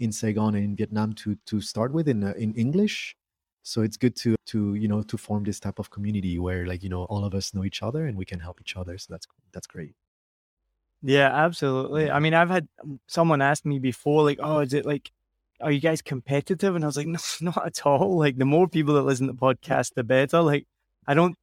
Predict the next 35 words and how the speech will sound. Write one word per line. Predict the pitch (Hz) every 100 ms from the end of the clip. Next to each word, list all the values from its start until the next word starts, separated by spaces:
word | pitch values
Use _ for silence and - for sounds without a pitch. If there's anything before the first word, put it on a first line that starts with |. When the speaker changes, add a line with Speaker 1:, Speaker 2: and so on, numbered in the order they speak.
| -
Speaker 2:
I'm | 143
not | 165 123
Speaker 1:
Yeah. | 98
Speaker 2:
trying | 156 147
to, | 143
like, | 139 -
take | - 156 -
away | 165 165 160 160 - -
this. | 156 - - - _ -
It's | 156 -
not | 185 196
that | 156 156 - -
big | 156
a | 143
medium | 139 147 160 151
in | 131
the |
first | 117 151 175 -
place. | 175 180
It's | 160 -
not | 160 165
like | 143
you're | 127
trying | - 135
to | 120
take | - 151 135
away | 139 139 135
listeners | 135 147 180 170
from | 160 156
each | 151 156
other. | 151
You're | 143 135
all | 143 151
trying | - 139 127
to, | 120